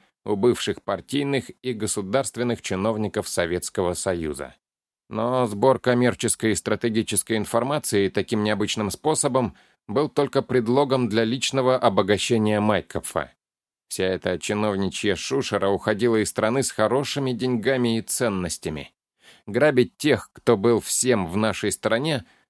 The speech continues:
было неплохой идеей. Именно для этого нашему куратору были нужны подготовленные боевики, преданные лично ему. При этом это должны быть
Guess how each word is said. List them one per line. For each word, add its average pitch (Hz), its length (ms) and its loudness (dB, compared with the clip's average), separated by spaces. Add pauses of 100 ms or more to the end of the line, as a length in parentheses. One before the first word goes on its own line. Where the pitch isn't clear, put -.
(140)
было 107 340 0
неплохой 143 760 2
идеей. 85 500 -2 (440)
Именно 95 300 -2
для 95 200 2
этого 98 280 -2
нашему 92 400 -2
куратору 110 580 0 (300)
были 131 300 2
нужны 113 360 2
подготовленные 101 840 0
боевики, 95 760 0 (300)
преданные 120 640 0
лично 98 440 -4
ему. 85 440 -6 (720)
При 127 140 -4
этом 151 360 0 (140)
это 131 240 -2
должны 127 360 4
быть 117 200 0